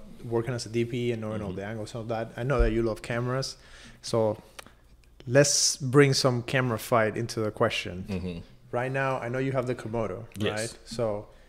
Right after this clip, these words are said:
Speaker 1: let's talk about Sony versus Red and what's happening right now with the cameras and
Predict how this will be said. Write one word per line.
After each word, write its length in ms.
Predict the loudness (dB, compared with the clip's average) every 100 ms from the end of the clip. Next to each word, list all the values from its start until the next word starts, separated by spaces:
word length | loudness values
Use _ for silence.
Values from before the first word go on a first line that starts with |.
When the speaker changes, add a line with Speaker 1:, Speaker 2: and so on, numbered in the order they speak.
| -20 -8
Speaker 1:
let's 120 | -6
talk 220 | 0 0
about 560 | 2 2 2 2 -2 -10
Sony 420 | -6 -2 -2 -2
versus 400 | -2 -2 -4 -6
Red 460 | -2 0 0 -2 -6 -18 -12
and 180 | -10 -8
what's 160 | -8 -6
happening 380 | -6 -6 -10
right 120 | -10 -8
now 200 | -8 -10
with 140 | -10
the 100 | -14
cameras 500 | -14 -12 -12 -12 -12
and 220 | -12 -14